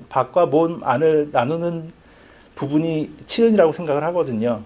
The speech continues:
우리 몸 안에서부터 몸 바깥으로 나오는 기관은 치아하고 임플란트밖에 없잖아요. 그럼 세균을 거기서 막아줘야 되니까는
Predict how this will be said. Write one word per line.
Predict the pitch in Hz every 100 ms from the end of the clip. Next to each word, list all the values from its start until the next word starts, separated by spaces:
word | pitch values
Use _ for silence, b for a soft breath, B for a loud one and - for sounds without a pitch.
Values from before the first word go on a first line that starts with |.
| - 131
우리 | 147 147
몸 | 135 180 180 -
안에서부터 | 131 170 175 170 165
몸 | 139
바깥으로 | 143 - 156 - 156
나오는 | 139 147
기관은 | 143 147 139 151 -
치아하고 | - 202 175
임플란트밖에 | 127 - 147 131 123 147
없잖아요. | 110 - 113 107 120 123
그럼 | 131 127
세균을 | - 190 180
거기서 | 147 113 -
막아줘야 | 101 117 131 143 123
되니까는 | 120 110 113 113 156 156 107